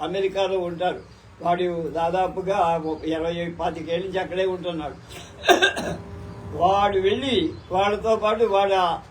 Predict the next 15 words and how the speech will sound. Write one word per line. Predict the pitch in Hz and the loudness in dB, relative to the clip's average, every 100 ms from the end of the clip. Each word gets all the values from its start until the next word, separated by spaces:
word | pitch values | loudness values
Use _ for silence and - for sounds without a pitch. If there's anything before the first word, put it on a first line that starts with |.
| - - | -20 -8
ఆ, | 170 170 170 170 170 165 160 | -2 2 2 2 0 -2 -2
కజిన్ | 190 202 240 | 0 0 0
బా-, | 208 208 170 | 0 0 0
బ్రదర్స్ | 175 185 196 208 180 | 0 -2 0 -2 0
కూడా | 185 196 | 2 2
తీసుకెళ్ళి | 196 180 170 190 170 127 - - - | 2 -2 -2 -2 -2 -6 -14 -16 -4
అక్కడ | 175 180 185 | -2 0 0
చక్కగా | 170 165 190 165 160 | -2 0 0 2 0
చదివించడం, | 202 214 214 214 247 | 0 -2 -2 -2 0
వాళ్ళకి | 233 185 170 | 0 0 -2
ఉద్యోగాలు | 156 180 185 185 170 | -2 0 2 0 -2
ఇప్పించడం | 160 170 160 170 170 | -6 -6 -6 -6 -6
జరిగింది. | 143 143 156 143 | -8 -10 -10 -4
అలా | 165 185 | 0 0
ఉంటే | 165 175 208 214 | -2 -6 -4 -6